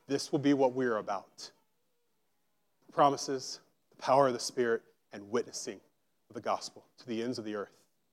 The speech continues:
for healing and for renewal of all creation. I pray you'll join me on that. And church, I know that as we step into it, there will be suffering,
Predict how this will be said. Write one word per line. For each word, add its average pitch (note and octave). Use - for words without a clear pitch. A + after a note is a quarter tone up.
for -
healing A#2+
and G2
for A2
renewal G2+
of G#2
all G2
creation. -
I C3+
pray -
you'll C3
join B2
me A#2+
on A2+
that. G#2+
And A2
church, C3+
I B2
know C#3
that C3
as B2
we C3
step -
into C#3+
it, G#2+
there C#3+
will D3
be D3
suffering, E3+